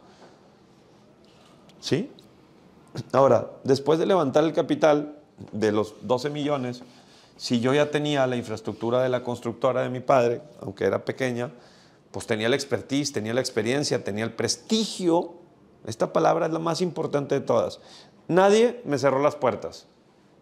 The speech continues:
por la palabra prestigio. O sea, no necesitas dinero para emprender, necesitas actitud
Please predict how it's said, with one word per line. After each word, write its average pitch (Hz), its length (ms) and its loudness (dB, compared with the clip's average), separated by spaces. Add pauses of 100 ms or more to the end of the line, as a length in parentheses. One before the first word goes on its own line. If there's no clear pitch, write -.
(500)
por 107 100 -8
la 107 160 -2
palabra 117 420 0
prestigio. - 640 -12 (1200)
O - 40 -20
sea, 113 260 -2 (640)
no 120 100 0
necesitas 170 360 0
dinero 151 420 -2 (140)
para 104 140 -6
emprender, 101 580 -2 (840)
necesitas 110 360 0
actitud 147 500 0